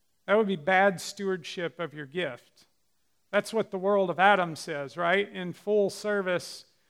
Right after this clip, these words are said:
uh, in full use of your gift, it's to serve self. Good stewardship is, the idea is to look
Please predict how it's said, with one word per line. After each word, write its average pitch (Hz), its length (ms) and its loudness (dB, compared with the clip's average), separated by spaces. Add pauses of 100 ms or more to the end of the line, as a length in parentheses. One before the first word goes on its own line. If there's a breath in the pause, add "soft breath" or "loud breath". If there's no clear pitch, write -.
(160)
uh, 175 220 -4 (340)
in 175 140 -10
full 214 580 2 (260)
use 208 380 -4
of 175 100 -8
your 165 120 -6
gift, 180 500 0
it's - 200 -12
to - 100 -16
serve 180 440 -4
self. 156 460 -6 (2250)
Good 240 280 2
stewardship 160 920 -6 (1400)
is, 160 520 0
the 180 160 -6
idea 180 440 2
is 147 140 -8
to 165 120 -8
look 170 320 -4